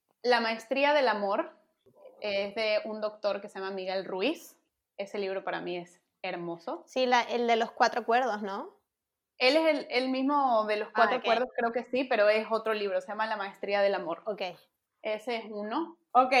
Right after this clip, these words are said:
Speaker 1: el otro libro que a mí me gustó mucho se llama Muchas vidas, muchos maestros, de Brian Weiss. Este, Dani y yo alguna vez hablamos sobre él. Es un libro hermoso, si tienen curiosidad como de,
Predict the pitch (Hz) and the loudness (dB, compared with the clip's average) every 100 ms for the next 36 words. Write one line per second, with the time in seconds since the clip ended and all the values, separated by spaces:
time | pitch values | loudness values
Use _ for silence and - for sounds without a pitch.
0 | 226 226 254 269 - 269 294 339 349 294 | 4 4 2 2 0 6 6 6 2 2
1 | 277 285 254 220 226 233 233 214 208 196 | 2 2 2 0 -2 -4 -4 -8 -6 -8
2 | 202 247 - 208 190 202 208 - 226 240 | -6 -8 -4 -2 -2 -2 -4 -4 -6 -6
3 | 277 254 233 214 233 214 233 220 190 170 | -6 -4 -2 -2 -4 -8 -10 -8 -6 -6
4 | 170 202 269 - - 190 185 190 196 202 | -8 -8 -8 -10 -10 -8 -2 0 0 -4
5 | 185 165 277 - - _ _ 202 196 - | -2 -2 -4 -8 -20 _ _ -8 -6 -6
6 | 220 220 - _ _ - 196 208 208 202 | -4 -4 -8 _ _ -6 -4 -4 -4 -4
7 | 202 190 190 185 190 202 190 185 180 185 | -4 -6 -8 -8 -8 -12 -12 -10 -8 -8
8 | 196 208 185 170 165 302 - _ 185 214 | -10 -10 -8 -6 -8 -10 -14 _ -10 -8
9 | 214 202 196 - - 208 220 240 254 - | -6 -8 -10 -10 -6 -4 -4 -6 -6 -4
10 | 240 320 220 214 214 233 247 220 208 202 | -4 -4 -6 -4 -4 -2 -4 -4 -6 -6
11 | 202 202 240 233 208 196 180 | -6 -4 -6 -4 -4 -6 -8